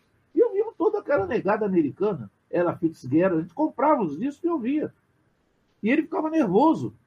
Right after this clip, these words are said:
porque ele achava que a gente tinha que ouvir a música da sanfona lá do Rio Grande do Sul dele. Quer dizer, ele não via que etnicamente nós não estávamos no contexto dele. O jogo dele não era jogo pra nós. Nós estávamos mais perto do Roy Hamilton ou do Nat King Cole do que dele.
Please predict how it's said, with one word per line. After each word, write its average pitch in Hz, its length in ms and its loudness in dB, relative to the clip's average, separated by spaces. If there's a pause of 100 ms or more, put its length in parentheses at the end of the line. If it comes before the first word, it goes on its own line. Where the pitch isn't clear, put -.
(200)
porque - 120 -8
ele 247 80 0
achava 247 300 -2
que 277 80 -10
a - 20 -8
gente 285 100 -14
tinha 277 140 -10
que 254 80 -4
ouvir 233 200 0
a 277 60 2
música 254 320 -4
da 254 120 -6
sanfona 226 460 -2
lá 196 120 0
do 196 100 -2
Rio 175 140 -2
Grande 180 160 -2
do 156 100 -8
Sul 165 180 -4
dele. 170 280 -2 (1120)
Quer 196 80 0
dizer, 180 160 4
ele 247 100 2
não 294 120 -8
via 262 200 0
que 240 140 0
etnicamente 226 880 -2
nós 226 180 -2
não 254 100 -4
estávamos 262 360 0
no 240 80 -6
contexto 196 500 0
dele. 117 220 -8 (580)
O 160 120 2
jogo 196 320 4
dele 202 260 2
não 262 140 -8
era 262 200 -2
jogo 190 300 2
pra 139 160 -4
nós. 131 100 -12 (360)
Nós 254 220 -2
estávamos 226 280 -2
mais 294 260 -2
perto 196 380 -2
do 165 80 0
Roy 160 260 2
Hamilton 147 440 -2
ou 143 120 -8
do 147 120 -8
Nat 160 200 -4
King 147 200 -10
Cole 214 320 0 (260)
do 208 120 -4
que 277 120 -4
dele. 233 380 2